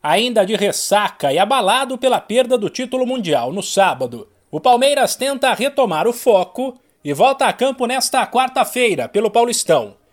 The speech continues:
O adversário será a Ferroviária, em Araraquara,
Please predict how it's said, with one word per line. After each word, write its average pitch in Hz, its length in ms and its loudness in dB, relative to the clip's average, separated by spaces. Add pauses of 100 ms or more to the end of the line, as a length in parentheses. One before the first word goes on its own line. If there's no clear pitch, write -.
(260)
O 139 80 0
adversário 196 720 2
será 190 340 2
a - 40 -2
Ferroviária, 180 920 0
em 170 160 -6
Araraquara, 175 800 0